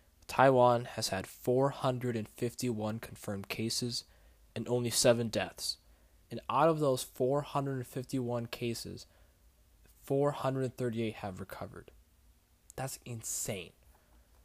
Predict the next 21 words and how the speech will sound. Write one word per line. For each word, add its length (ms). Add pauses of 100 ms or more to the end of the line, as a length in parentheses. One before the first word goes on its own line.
(440)
The 60
last 340
time 160
they 100
had 200
a 40
case 560 (320)
was 160
July 360
tenth, 600 (600)
and 80
they 60
had 180
two. 300 (1500)
Now, 260 (420)
why 340
has 300
Taiwan 800 (960)
been 160
so 180
successful 840